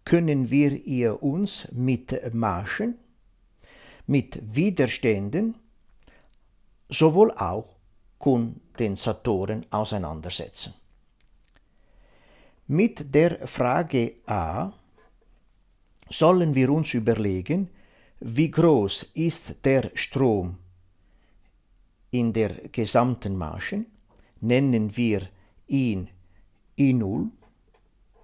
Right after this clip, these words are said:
nach der Schließung des Schalters,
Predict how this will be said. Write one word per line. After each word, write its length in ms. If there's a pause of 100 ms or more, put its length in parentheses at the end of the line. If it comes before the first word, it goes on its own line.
(1600)
nach 320
der 180
Schließung 560
des 180
Schalters, 720